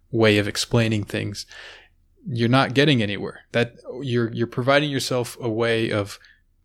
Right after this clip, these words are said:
of staying put exactly where you are in terms of your understanding of the world. But what, what that, those things are, they're really opportunities to go and kind of explore things, right? Like, i-, i-, if you don't understand something,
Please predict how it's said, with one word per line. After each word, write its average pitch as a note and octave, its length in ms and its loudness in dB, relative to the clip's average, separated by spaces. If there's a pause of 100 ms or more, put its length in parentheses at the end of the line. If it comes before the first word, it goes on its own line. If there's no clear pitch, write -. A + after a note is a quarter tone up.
(140)
of G#2+ 140 2
staying A2+ 380 4
put - 280 -2
exactly A2+ 460 2
where A2 160 2
you G#2 160 2
are G#2+ 380 2 (520)
in G#2 320 0
terms G#2 380 0
of G#2 200 0
your A2 180 2
understanding G#2 560 0
of G2+ 120 -10
the A2 60 -2
world. G#2 340 -4 (720)
But G#2 260 0
what, A#2+ 240 2
what C3 240 -2
that, A#2+ 320 0 (200)
those B2+ 260 2
things D3 280 4
are, C#3+ 180 6
they're A2+ 140 2
really B2+ 220 2
opportunities A2+ 960 2 (340)
to G#2+ 200 0
go A#2+ 340 6
and A2 320 0
kind A2+ 220 2
of G#2 120 -2
explore C3 560 2
things, G2 400 -6
right? A#2 220 2
Like, G#2+ 240 -4
i-, - 140 -14
i-, - 440 -6
if B2+ 220 0
you A#2+ 60 2
don't C3 220 2
understand B2 520 0
something, G#2 460 -4